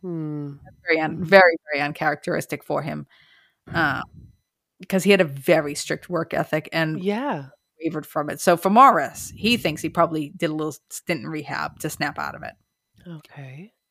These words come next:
Speaker 2: Uh, and as I said before, two thousand and one, he became a Jehovah's Witness. So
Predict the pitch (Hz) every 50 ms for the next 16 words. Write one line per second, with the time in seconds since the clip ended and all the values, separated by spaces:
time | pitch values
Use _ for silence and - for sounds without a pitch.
0 | _ _ _ _ _ _ _ _ - 220 233 233 220 269 311 330 370 392 427 403
1 | 392 392 - - 285 277 - 285 - - 185 156 160 - 247 240 - 254 247 254
2 | 269 240 226 214 202 190 202 208 202 185 202 180 - 175 165 175 175 - 160 160
3 | 160 160 151 160 151 170 - - 330 403 403 247 151 151 - - 190 185 185 180
4 | 185 190